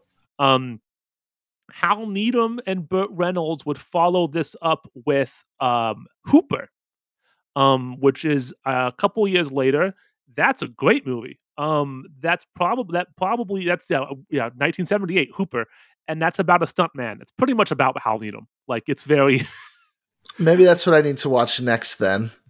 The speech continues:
Speaker 1: Hooper's a fun movie. Hooper is, it's not, it's not, it, it's not gonna set the world on fire. It has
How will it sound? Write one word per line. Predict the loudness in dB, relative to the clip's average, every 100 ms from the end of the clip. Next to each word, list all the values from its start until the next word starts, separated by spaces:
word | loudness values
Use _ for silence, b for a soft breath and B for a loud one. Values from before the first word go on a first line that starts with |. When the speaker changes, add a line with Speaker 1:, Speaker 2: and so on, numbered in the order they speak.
| _
Speaker 1:
Hooper's | 4 4 4 2
a |
fun | 2 2 2
movie. | 0 0 0
Hooper | 0 -2 2 2
is, | 2 2 2 2
it's | -2 0
not, | 0 0
it's | -2 -4
not, | 0 2 2 -2 _
it, | -16 -16 _ _ -8
it's | -8 -2
not | -4 -2
gonna | -2 -2
set | -2 -2
the | 0
world | 0 2
on | 2
fire. | 0 0 4 4
It | 2
has | 2 2 0